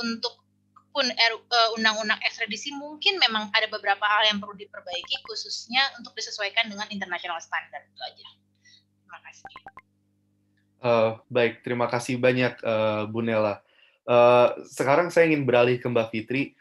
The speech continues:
Speaker 2: Mbak Fitri, tadi Mbak Fitri sudah menjelaskan, eh, dampaknya atau mungkin lebih tepatnya bagaimana Indonesia selama ini merespon terhadap apa yang terjadi di Hong Kong. Em,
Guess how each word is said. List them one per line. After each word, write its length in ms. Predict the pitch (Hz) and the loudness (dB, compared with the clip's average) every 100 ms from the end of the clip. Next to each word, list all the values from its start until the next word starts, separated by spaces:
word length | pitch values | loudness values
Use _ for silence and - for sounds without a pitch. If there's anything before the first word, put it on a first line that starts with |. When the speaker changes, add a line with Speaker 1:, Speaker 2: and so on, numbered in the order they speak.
| _ - | _ -2
Speaker 2:
Mbak 120 | 123 | 0
Fitri, 200 | 131 143 147 | 0 0 0
tadi 160 | 139 143 | 2 2
Mbak 100 | 123 123 | 2 0
Fitri 160 | 123 | -6
sudah 240 | 135 117 110 | -4 -2 -2
menjelaskan, 880 | 110 107 113 - 139 135 135 135 131 _ _ - | -2 -2 -2 -2 2 2 2 -6 -12 _ _ 0
eh, 320 | 117 113 107 113 | 2 4 2 2
dampaknya 880 | 107 107 110 - 127 131 135 135 | -2 0 -2 0 0 2 0 -2
atau 240 | 117 117 110 | -4 -2 -2
mungkin 480 | 117 120 135 127 113 | -2 -4 -4 -2 -4
lebih 240 | 113 113 | -6 -6
tepatnya 400 | - 113 135 135 | -2 -2 0 2
bagaimana 480 | 117 113 113 120 143 | 2 4 2 2 0
Indonesia 480 | 135 110 107 104 123 | -2 -2 -4 -4 -4
selama 320 | 113 104 110 | -2 -2 -2
ini 160 | 127 | -4
merespon 560 | 117 98 98 - 117 117 | -4 -4 -4 -2 -2 -2
terhadap 400 | 101 101 110 117 - _ | -4 -2 0 -2 -6 _
apa 240 | - 127 156 | -4 0 2
yang 140 | 143 | 0
terjadi 300 | 110 104 110 107 | -4 -6 -4 -4
di 120 | 107 | -6
Hong 260 | 101 98 95 | -6 -8 -4
Kong. 240 | 101 98 _ - - - | -4 -4 _ -20 -18 -2
Em, 540 | 120 117 117 113 113 | 4 6 6 4 0